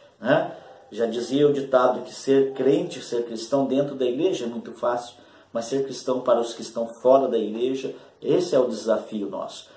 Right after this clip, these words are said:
Por isso Jesus diz, "Portanto, sede perfeitos, como perfeito é o vosso Pai que está nos céus." Por que que nós devemos ser perfeitos? Não é para nos tornarmos superiores uns aos outros.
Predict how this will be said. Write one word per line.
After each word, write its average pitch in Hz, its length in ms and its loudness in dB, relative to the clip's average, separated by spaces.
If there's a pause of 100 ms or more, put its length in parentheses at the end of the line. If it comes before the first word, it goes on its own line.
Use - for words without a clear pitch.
(120)
Por - 100 -6
isso 196 180 0
Jesus 135 360 0
diz, 120 180 0
"Portanto, 185 640 4
sede 160 400 2
perfeitos, 131 920 2 (320)
como 147 280 0
perfeito 175 680 6
é 147 80 8
o 131 140 4
vosso 113 340 2
Pai - 320 0 (480)
que 127 100 2
está 104 440 0
nos 92 160 -10
céus." - 680 -10 (1080)
Por 202 140 -4
que 269 180 2
que - 80 -4
nós 143 160 -2
devemos 117 400 0
ser 110 120 -4
perfeitos? - 640 -6 (220)
Não 233 220 2
é 240 140 8
para 156 240 2
nos 143 180 -4
tornarmos 123 520 2
superiores 123 840 0
uns 110 180 -8
aos 104 240 -2
outros. - 480 -8